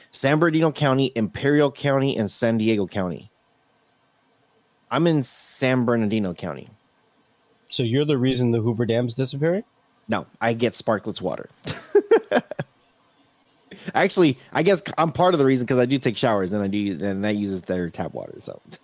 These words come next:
Speaker 1: <laughs> but they're saying that the rate that it's going,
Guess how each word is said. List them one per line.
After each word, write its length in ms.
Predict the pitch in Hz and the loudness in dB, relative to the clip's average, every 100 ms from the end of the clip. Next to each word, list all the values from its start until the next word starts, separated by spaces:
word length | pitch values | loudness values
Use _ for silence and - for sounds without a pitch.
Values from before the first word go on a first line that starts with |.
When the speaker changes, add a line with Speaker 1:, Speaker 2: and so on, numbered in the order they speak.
| 311 - - | -6 -6 -10
Speaker 1:
<laughs> 560 | _ _ - - - - | _ _ -20 -20 -20 -2
but 160 | 135 131 | 0 2
they're 140 | 156 | 0
saying 320 | - 170 170 | 2 0 2
that 180 | 156 147 | 2 2
the 100 | 143 | 0
rate 320 | 123 123 151 _ _ 123 | 2 0 0 _ _ -2
that 140 | 120 | 0
it's 160 | 117 104 | -2 -2
going, 680 | 113 113 131 180 226 247 | 2 2 2 0 -4 -8